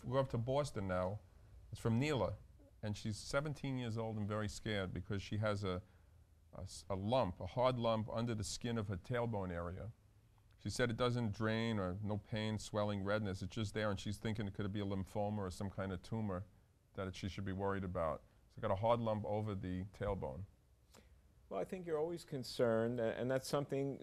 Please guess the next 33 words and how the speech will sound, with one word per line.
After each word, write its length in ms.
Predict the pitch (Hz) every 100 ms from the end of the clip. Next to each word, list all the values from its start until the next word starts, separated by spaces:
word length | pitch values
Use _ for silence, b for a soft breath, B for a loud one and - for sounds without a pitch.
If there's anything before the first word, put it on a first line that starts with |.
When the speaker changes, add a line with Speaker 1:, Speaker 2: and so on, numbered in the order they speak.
| 107
Speaker 2:
that 180 | 120 120 - B B B B
we're 240 | 107 151 160
best 640 | - 131 127 - - - 104
not 400 | 117 127 160 -
to 160 | 135
advise 460 | 101 98 90 87 -
you 120 | 90
on. 160 | 85 85
I 80 |
think 220 | 95 123 110
you 80 | 107
have 200 | 107 -
to 60 |
go 160 | 107 110
see 220 | 107 -
your 200 | 113 101
doctor 640 | 95 98 101 131 - 107 107
who's 260 | 98 92
going 260 | - 101 98
to 160 | 104 95
investigate 760 | 87 98 - 131 104 95 95
it. 120 | 110 120
Speaker 1:
Well, 80 |
Speaker 2:
Some 160 | 113 123
Speaker 1:
she 140 | 110
went 140 | 135 156
to 60 |
the 60 | 156
family 300 | - 139 139
doctor's 380 | 123 113 110 110
an 100 | 113
Speaker 2:
Okay. 140 | 123
Speaker 1:
update, 220 | 127 87